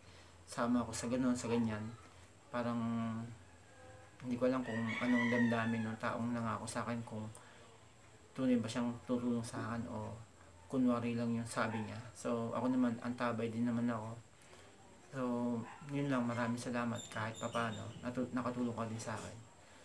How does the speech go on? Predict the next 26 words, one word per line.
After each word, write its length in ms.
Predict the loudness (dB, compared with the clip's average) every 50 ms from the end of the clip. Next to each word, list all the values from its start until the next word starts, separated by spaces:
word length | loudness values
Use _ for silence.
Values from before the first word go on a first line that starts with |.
| -20 -20 -16
So, 140 | -8 -4 -2 0 0 0 2 2 0 0 0 -2 -2 -4 -6 -10 -14 -20 -20 -20 -20 -20 -20 -12 -8 -6
maraming, 480 | -2 0 2 4 6 6 4 4 2
maraming 240 | 2 2 2 0 0
salamat 320 | 0 0 2 2 2 0
sa 320 | 0 -2 -2 -2 -2 -2 0
panood 240 | 0 2 2 2 2
ng 160 | 2 2 2
video 240 | 0 0 0 0 0
ng 160 | 0 0 0
ito. 160 | -2 -4 -4 -6 -4 -4
And, 320 | -4 -4 -6 -6 -6 -8 -10 -12 -14 -16 -20 -20 -20 -20 -20 -20 -20 -20 -20 -20 -20 -20 -20 -10 -4 -2
anak, 240 | 0 0 0 -2 -4 -6
ano, 320 | -8 -6 -6 -6 -6 -8 -8 -10 -12 -10 -10
ah, 480 | -8 -6 -6 -6 -6 -6 -8 -8 -8 -10 -10 -12 -14 -14 -16 -18 -18 -20 -20 -20 -20 -18 -8 -2
mag-aral 320 | -2 0 0 0 0 0 -2
ka 80 | -2
na 140 | -2 0 0 0 0
mabuti 320 | 0 -2 -2 -4 -4 -6 -6 -6
kasi 400 | -6 -6 -6 -2 0 2 2 2 0 -4 -10 -18 -20 -20 -20 -20 -20 -20 -20 -20 -14 -6 -4
yun 160 | 0 0 2
lang 160 | 2 4 4
yung, 400 | 4 4 6 4 4 2 0 -2 -6 -10 -14 -20 -20 -20 -20 -20 -20 -20 -20 -20 -20 -12
yun 320 | -6 -4 0 2 2 4 4
yung, 160 | 4 4 2 4 4 4 4 4 4 2 0 -2 -6 -10 -16 -18 -20 -20 -20 -20 -20 -20 -20 -20 -20 -20 -20 -20 -20 -20 -20 -20 -20 -20 -20 -10 -6 -2
yun 240 | 0 0 2 2 2
yung 100 | 2 2